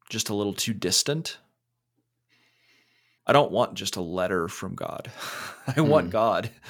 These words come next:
Speaker 1: you know. I don't want a letter from my spouse. I want her.
Speaker 2: Mm, mm-hmm.
Speaker 1: <laughs> And, and I think that's the way I'm hearing what you're saying with permission. It's like, I'm feeling permission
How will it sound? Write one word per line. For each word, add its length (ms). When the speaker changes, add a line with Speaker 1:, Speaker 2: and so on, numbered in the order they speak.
Speaker 1:
you 100
know. 200
I 60
don't 100
want 140
a 40
letter 360
from 240
my 180
spouse. 520
I 60
want 200
her. 420
Speaker 2:
Mm, 420
mm-hmm. 460
Speaker 1:
<laughs> 60
And, 600
and 120
I 60
think 240
that's 240
the 80
way 140
I'm 100
hearing 320
what 140
you're 100
saying 260
with 140
permission. 540
It's 180
like, 240
I'm 200
feeling 640
permission 840